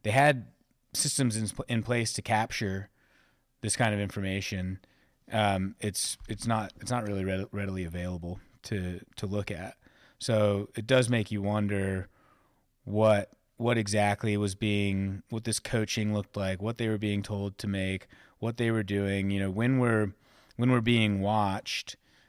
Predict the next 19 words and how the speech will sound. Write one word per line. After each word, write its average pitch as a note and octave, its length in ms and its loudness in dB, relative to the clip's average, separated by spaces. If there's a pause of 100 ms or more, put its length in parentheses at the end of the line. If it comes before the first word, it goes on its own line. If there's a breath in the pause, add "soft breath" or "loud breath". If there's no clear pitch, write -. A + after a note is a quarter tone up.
we G#2+ 140 -2
tend A#2 420 2
to A#2+ 80 -2
make A2 340 0
better A2+ 260 2
decisions. A#2 880 -2 (380 soft breath)
You A2 100 -2
know, A2 80 2
the A2 100 2
diet A2+ 540 2
overall A2 840 4
that, G#2+ 200 -4
that G#2+ 160 0
everybody G#2+ 440 2
was G#2 260 2
eating A2 360 0
was G#2+ 200 -2
typically A2 500 -4
better G2 580 -4